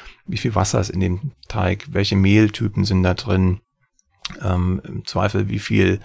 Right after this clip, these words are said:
äh, Sauerteig habe ich im Spiel, wie viel Hefe möchte ich gern nehmen,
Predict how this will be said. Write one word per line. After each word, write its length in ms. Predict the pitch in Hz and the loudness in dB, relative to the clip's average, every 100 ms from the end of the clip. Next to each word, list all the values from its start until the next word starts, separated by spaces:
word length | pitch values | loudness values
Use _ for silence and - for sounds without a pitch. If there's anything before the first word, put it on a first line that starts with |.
| - - - - - - - | -12 -20 -20 -20 -20 -20 -10
äh, 160 | 120 92 | -2 2
Sauerteig 520 | 92 104 123 113 104 | 4 4 4 4 4
habe 140 | 104 | 2
ich 140 | 101 - | 0 -2
im 100 | 104 | -4
Spiel, 460 | - - 101 98 | -2 0 2 2
wie 80 | 98 | 0
viel 320 | 101 101 104 - _ | -2 -2 -2 -8 _
Hefe 340 | - 120 120 | -2 2 2
möchte 240 | - 104 104 | 2 2 0
ich 140 | - | -2
gern 280 | - 101 95 | 2 4 6
nehmen, 760 | 95 98 98 98 95 95 165 | 6 6 6 6 2 -2 -8